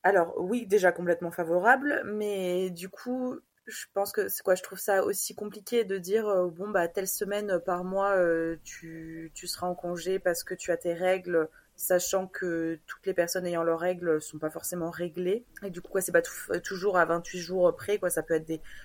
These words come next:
longues périodes ou non, donc il faut que ça puisse se poser n'importe quand, euh, et aussi qu'on ait le choix de le poser ou non si,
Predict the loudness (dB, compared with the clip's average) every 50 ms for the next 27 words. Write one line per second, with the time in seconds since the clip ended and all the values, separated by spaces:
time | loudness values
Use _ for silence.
0 | -12 -4 -2 -2 -2 0 0 0 2 2 2 0 0 -4 -2 -2 -2 0 0 -2
1 | -4 -6 -6 -8 -8 -8 0 0 0 0 0 -2 -8 -8 -4 -2 -2 -2 0 -2
2 | 0 0 0 0 -2 -2 -4 -4 -8 -6 -6 -8 -4 -2 -2 -2 -2 -6 -12 -18
3 | -18 -18 -18 -20 _ _ 2 4 6 6 6 6 6 6 6 4 4 2 0 -2
4 | 0 -2 -4 -6 -6 -6 -6 -6 -4 -4 -4 -2 -2 -2 -2 -2 -2 -4 -4 -6
5 | -4 0 4 4 6 4 4 2 -2 -2 -2 -4 -6 -6 -6 -6 -4 -2 -4 -4
6 | -4 -6 -6 -6 -6 -4 -6 -6 -6 -6 -6 -6 -6 -6 -6 -6 -8 -8 -8